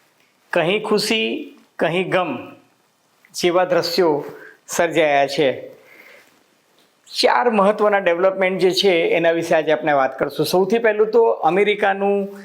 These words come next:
જે કેલિફોર્નિયા સ્ટેટ છે, એ કેલિફોર્નિયા સ્ટેટનું સૌથી મોટું શહેર, બલકે અમેરિકાનું બીજા નંબરનું સૌથી મોટું શહેર લોસ એન્જલસ, કે જે દુનિયાભરમાં હોલિવૂડ તરીકે જાણીતું છે, એ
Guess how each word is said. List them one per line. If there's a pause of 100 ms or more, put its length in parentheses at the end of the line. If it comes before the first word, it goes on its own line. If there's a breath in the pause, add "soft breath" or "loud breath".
(160 loud breath)
જે
કેલિફોર્નિયા
સ્ટેટ
છે,
એ
કેલિફોર્નિયા
સ્ટેટનું
સૌથી
મોટું
શહેર,
બલકે (280 loud breath)
અમેરિકાનું
બીજા
નંબરનું
સૌથી
મોટું
શહેર
લોસ
એન્જલસ, (600 loud breath)
કે
જે
દુનિયાભરમાં
હોલિવૂડ
તરીકે
જાણીતું
છે,
એ